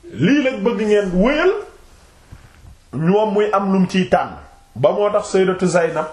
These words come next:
daldi woon d'accord ci kaw loolu sëy ak Sayyidatu, Sayyidina Zayd ibn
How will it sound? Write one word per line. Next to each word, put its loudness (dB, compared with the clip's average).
daldi 0
woon 2
d'accord 0
ci -4
kaw 2
loolu 2
sëy 2
ak -4
Sayyidatu, -2
Sayyidina 0
Zayd 0
ibn -4